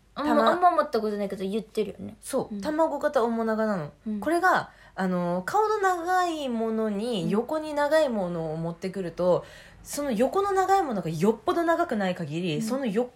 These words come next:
Speaker 2: 顔も長く見えるわけ。
Speaker 1: え、
Speaker 2: これが
Speaker 1: なんで？うん。
Speaker 2: 私がロングヘアが似合わない理由。
Speaker 1: は？はいはいはい。
Speaker 2: そこそこ長いものにそこそこ長いもの合わせてもこれは長いじゃん。
Speaker 1: なるほ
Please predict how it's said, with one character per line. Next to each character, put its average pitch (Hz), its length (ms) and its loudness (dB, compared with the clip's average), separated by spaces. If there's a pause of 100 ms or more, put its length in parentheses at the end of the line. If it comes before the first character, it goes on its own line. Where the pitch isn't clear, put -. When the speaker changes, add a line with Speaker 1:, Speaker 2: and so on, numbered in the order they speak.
(140)
Speaker 2:
顔 392 360 4
も 415 100 -2
長 196 240 0
く 170 80 -12
見 156 80 -8
え 135 60 -10
る 123 60 -12
わ - 60 -16
け。 - 140 -20 (240)
Speaker 1:
え、 403 80 10
Speaker 2:
こ 370 80 6
れ 269 80 4
が - 0 -
Speaker 1:
な 277 120 6
ん - 20 0
で？ 339 100 0
う 415 140 -4
ん。 - 20 -10
Speaker 2:
私 247 260 2
が 254 80 4
ロ 240 140 6
ン 262 40 0
グ 262 80 2
ヘ 277 100 4
ア 226 80 4
が 208 100 2
似 185 160 2
合 185 60 2
わ 180 80 0
な 139 120 -4
い 135 60 -6
理 139 80 -8
由。 135 200 -10
Speaker 1:
は？ 349 100 -2 (1700)
は 330 140 -10
い 302 40 -6
は 226 180 -8
い - 20 -4
は 196 120 -6
い。 - 20 -12
Speaker 2:
そ 277 220 -4
こ 370 100 -2
そ 381 140 -2
こ 392 80 0
長 359 260 4
い 359 40 6
も 262 140 -2
の 196 100 0
に 170 80 -2
そ 202 140 -6
こ 240 100 -2
そ 247 120 -2
こ 233 120 -2
長 240 240 2
い 240 60 2
も 180 120 -2
の 151 80 -4
合 151 60 -4
わ 160 100 -2
せ - 80 -14
て 147 80 -8
も 139 60 -8
こ 151 100 -10
れ 147 60 -4
は 143 60 -6
長 185 280 4
い 226 60 4
じ - 80 -8
ゃ - 20 -8
ん。 320 140 -6
Speaker 1:
な 349 160 4
る 359 140 4
ほ 349 60 2